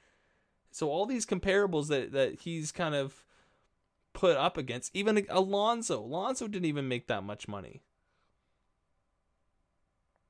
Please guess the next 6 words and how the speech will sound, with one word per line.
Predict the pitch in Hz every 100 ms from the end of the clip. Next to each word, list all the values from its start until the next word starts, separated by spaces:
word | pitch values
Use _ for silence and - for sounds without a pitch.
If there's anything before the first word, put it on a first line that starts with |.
| _ _ _ _ _ _ _ _ _ - - _ _ _ _
So | - 139
Dennis | 139 151 160
Schroeder | - - 156 151 143
says, | - 127 120 - - -
"Ah, | 127 139 143 143 139
shit. | 143 - - 113 104 -